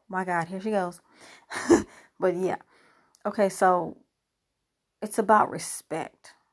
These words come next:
The respect of others, especially,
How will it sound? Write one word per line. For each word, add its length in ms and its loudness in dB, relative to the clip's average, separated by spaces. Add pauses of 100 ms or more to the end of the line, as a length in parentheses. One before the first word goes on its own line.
(720)
The 160 0
respect 580 0
of 160 -4 (100)
others, 600 -6 (2000)
especially, 800 -4